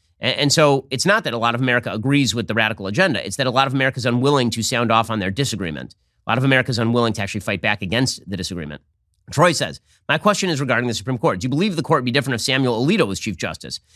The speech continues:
In my opinion, Alito should have been Chief Justice because Sandra Day O'Connor announced her retirement. Bush nominated Roberts to replace her as associate. If Chief Justice Rehnquist didn't pass away prior to Roberts' confirmation,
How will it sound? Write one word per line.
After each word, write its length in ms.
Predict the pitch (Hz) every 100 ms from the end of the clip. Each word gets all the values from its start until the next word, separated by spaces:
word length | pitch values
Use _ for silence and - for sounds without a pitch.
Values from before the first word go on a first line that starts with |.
| _
In 120 | 120
my 100 | 156
opinion, 300 | 208 151 127
Alito 240 | 120 143 127
should 160 | 240
have 80 | 254
been 140 | 123 95
Chief 180 | 107
Justice 340 | - 87 - 139
because 240 | 110 135
Sandra 220 | 156 165
Day 80 | 151
O'Connor 340 | 131 123 127 98
announced 300 | 120 143 -
her 60 |
retirement. 420 | 147 104 90 104
Bush 160 | 127 120
nominated 340 | 135 156 135
Roberts 380 | 107 120 127 120
to 80 | 110
replace 260 | 95 170 139
her 80 |
as 100 | 98
associate. 480 | 92 - 98 76 64 - _ _ -
If 140 | 117
Chief 180 | - 196
Justice 300 | 180 143 131
Rehnquist 360 | 156 190 123 -
didn't 160 | 127
pass 180 | 127 120
away 120 | 127
prior 260 | 95 147 139
to 60 |
Roberts' 320 | 120 117 117 -
confirmation, 600 | 110 120 190 - 80